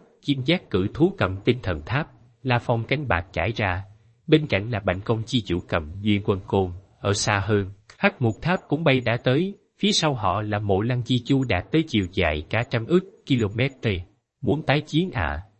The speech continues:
La Phong hô, yêu tộc, trùng tộc, tộc cơ giới, tam tộc các ngươi nếu muốn tái chiến, chúng ta sẽ phụng bội. Bành Công chi chủ cũng kêu lên, liên quân tam tộc phẫn nộ sắp điên lên, nhưng họ nhìn thấy Hắc Mục Tháp,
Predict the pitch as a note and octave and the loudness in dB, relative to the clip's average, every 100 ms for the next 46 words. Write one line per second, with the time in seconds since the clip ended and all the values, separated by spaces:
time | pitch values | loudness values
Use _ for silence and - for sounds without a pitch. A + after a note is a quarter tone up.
0 | - C#3+ D3 - D3 B2+ C#3 C#3 C#3 - | -4 0 0 0 -4 0 4 4 4 -2
1 | _ _ F#3 F3+ - G2 - G#2 G2 G2 | _ _ 4 4 2 -2 0 0 0 -2
2 | - G2 - - B2+ A#2+ A#2+ E3 G3+ _ | 0 -2 0 2 4 4 2 0 -4 _
3 | _ - D3 C#3+ G2+ - E3+ E3+ C#3+ C#3+ | _ -2 -2 0 -2 0 -2 0 2 4
4 | C#3+ D3+ D#3 F#3 F3 E3 E3 A#2+ D#3 D#3+ | 4 2 0 0 -2 -2 2 0 0 -8
5 | _ _ G3 G2+ A2 F#2 F2 - A#2 F2 | _ _ -2 0 0 0 0 -2 0 -4
6 | E2+ E2 D#2 D2+ - _ _ - B2 A#2 | 0 0 0 -2 -10 _ _ 0 2 4
7 | D3+ D3 D3+ D#3 D3 G#2 C3+ E3+ - G#2+ | 2 4 4 4 4 4 2 0 0 0
8 | D3+ C3 A#2+ A#2 A#2+ A#2 - _ _ - | 2 4 4 4 4 2 -6 _ _ 0
9 | D3 E3 E3 D#3 D3+ D3+ C#3+ G2+ - A2 | 4 6 6 4 4 -2 0 -2 0 -2
10 | B2 C#3 F#2 F#2+ E3+ - A#2 G#2+ G#2 A2+ | -2 0 0 0 -2 -2 0 0 2 2
11 | G#2+ - _ _ C3+ C3 E3 A2+ G2+ A2+ | 0 -6 _ _ -2 2 2 4 2 2
12 | G#2+ G2+ C3 D#3 F#3+ A2 F2+ - C3 F3 | -2 0 -2 -2 -2 -2 -2 -2 -4 -4